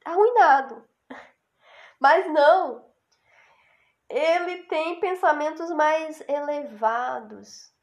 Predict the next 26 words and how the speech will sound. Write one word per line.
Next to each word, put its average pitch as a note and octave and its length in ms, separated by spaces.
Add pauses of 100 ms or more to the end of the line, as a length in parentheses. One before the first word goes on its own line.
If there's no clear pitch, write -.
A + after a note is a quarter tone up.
(160)
Eu A#4+ 100
não D5 120
sei A#4+ 180
por G4+ 160
que G4 140
que F#4 60
a E4 60
gente E4 240
se E4 140
apega D#4 420 (180)
tanto E4 360
com C4 160
os C4 40
nossos B3 300
próprios B3 360
pensamentos B3 760
e C#4+ 80
tem C#4+ 220
tanta D#4+ 280
dificuldade C#4 800
de C#4+ 100
mergulhar C#4 640
nos D4 160
pensamentos C#4 640
de D4 80
Deus. C#4 560